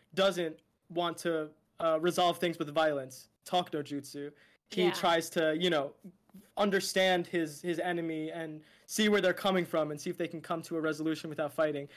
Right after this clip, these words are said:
Speaker 1: And that pretty much happens to almost every villain in the series besides Kaguya, because she's an alien. And, like, <laughs> I was, I, in my head, I'm almost like, did, did they need to make, like, an otherworldly,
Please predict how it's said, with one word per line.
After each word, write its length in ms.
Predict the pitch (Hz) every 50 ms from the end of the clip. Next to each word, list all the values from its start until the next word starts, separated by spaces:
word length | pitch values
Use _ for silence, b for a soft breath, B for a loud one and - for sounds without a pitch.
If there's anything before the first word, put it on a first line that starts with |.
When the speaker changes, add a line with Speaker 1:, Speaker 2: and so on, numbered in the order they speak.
| B B B B _ _ _
Speaker 1:
And 180 | - 214 202 202
that 160 | 214 214 202
pretty 260 | - - 190 208 262
much 220 | 285 302 277 - -
happens 380 | - 165 170 165 - 202 190 -
to 80 | 180
almost 460 | 165 - 165 165 165 175 196 190 - -
every 420 | 208 208 196 196 214 220 220 214
villain 380 | 165 160 170 160 175 196 202 196
in 220 | - 185 175 170
the 80 | 175 170
series 480 | - - 160 156 170 180 190 208 202 b b b b b _ _ _
besides 640 | - 190 190 - - 196 165 175 180 180 180 185 -
Kaguya, 680 | - - - 185 190 190 160 156 143 139 131 131 151 170 b b b b b _ _
because 540 | - 170 - - 185 175 165 151 151 - - _ _ _ _ _ _ _ _ _ _ _ _ _
she's 240 | - - - 175 156
an 80 | 175 170
alien. 520 | 165 185 220 226 190 160 151 147 151 156
And, 260 | 156 170 165 165 160 165
like, 380 | 180 185 196 196 - 220 220 - -
<laughs> 100 | - -
I 100 | 214 226
was, 100 | 214 226
I, 180 | - 190 208 -
in 140 | 220 220 233
my 120 | 269 247
head, 220 | 190 202 190 208
I'm 100 | 208 190 185
almost 220 | 185 185 175 -
like, 180 | 196 180 156 151
did, 240 | 180 170 156 160 151
did 160 | 196 196 196
they 120 | 214 214 196
need 260 | 180 175 190 208 202
to 100 | - 208
make, 300 | 180 165 156 160 165 165 175
like, 160 | 170 165 170
an 80 | 165
otherworldly, 1040 | 156 170 170 165 170 160 151 151 151 151 156 156 151 151 156 160 160 160 160 160 170